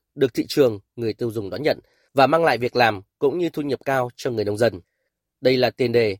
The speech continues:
để huyện Tân Uyên cũng như nhiều địa phương của tỉnh Lai Châu mời gọi các doanh nghiệp vào địa bàn đầu tư để tạo ra các sản phẩm nông nghiệp đặc trưng của địa phương.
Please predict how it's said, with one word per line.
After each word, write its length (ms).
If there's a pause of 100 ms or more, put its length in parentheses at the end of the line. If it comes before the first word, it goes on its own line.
(160)
để 180
huyện 180 (120)
Tân 140
Uyên 240 (260)
cũng 180
như 100
nhiều 140
địa 140
phương 260
của 120
tỉnh 140
Lai 100
Châu 340 (180)
mời 200
gọi 200
các 260
doanh 140
nghiệp 180 (100)
vào 120
địa 120
bàn 200
đầu 120
tư 320 (320)
để 120
tạo 200
ra 120
các 160
sản 140
phẩm 220
nông 120
nghiệp 140 (160)
đặc 160
trưng 280
của 80
địa 100
phương. 240